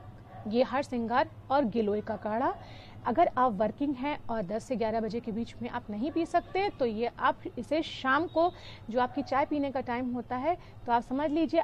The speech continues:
आप अपनी चाय बंद कर दीजिए। और मैंने आपको ये, यहाँ पे herbal tea बताई है, आप इसका इस्तेमाल शुरू कर लीजिए। हाँ, क्योंकि गिलोय और हर श्रृंगार बहुत कड़वी होती है तो आप ऐसा भी कर सकते हैं कि taste change के लिए इसमें आप थोड़ा सा दालचीनी का टुकड़ा भी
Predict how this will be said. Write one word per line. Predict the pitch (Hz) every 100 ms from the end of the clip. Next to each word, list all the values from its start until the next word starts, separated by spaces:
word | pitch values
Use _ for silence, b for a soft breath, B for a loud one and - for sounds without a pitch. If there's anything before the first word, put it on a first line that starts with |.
| -
आप | 226
अपनी | 226 226 214
चाय | - 220
बंद | 190 247 294
कर | 302
दीजिए। | 269 302 269 330
और | - 226
मैंने | 208 220 233
आपको | 226 - 226
ये, | 214 208 214
यहाँ | 208 226
पे | 254 247 240
herbal | 220 240
tea | 240 220
बताई | 202 233 262 302
है, | 403 427 B B B -
आप | 285 -
इसका | - 226
इस्तेमाल | 214 - 220 294 - -
शुरू | - 208
कर | 196 196
लीजिए। | 190 190 226 B B B B B -
हाँ, | 277 277
क्योंकि | 320 339 392
गिलोय | 269 269 330
और | 359 302
हर | 285
श्रृंगार | 311 294 311
बहुत | 262 339 -
कड़वी | 226 311 359
होती | 330 - 302
है | 339
तो | -
आप | 254 269 -
ऐसा | 202 302
भी | 320
कर | - 277
सकते | 262 247 240
हैं | 269
कि | 359
taste | 339 247 254
change | 247 240 240
के | 254
लिए | 285 -
इसमें | 262 302
आप | 349 -
थोड़ा | 359 381 403
सा | 381
दालचीनी | 240 220 226 226 226
का | 233
टुकड़ा | 214 220 247
भी | 277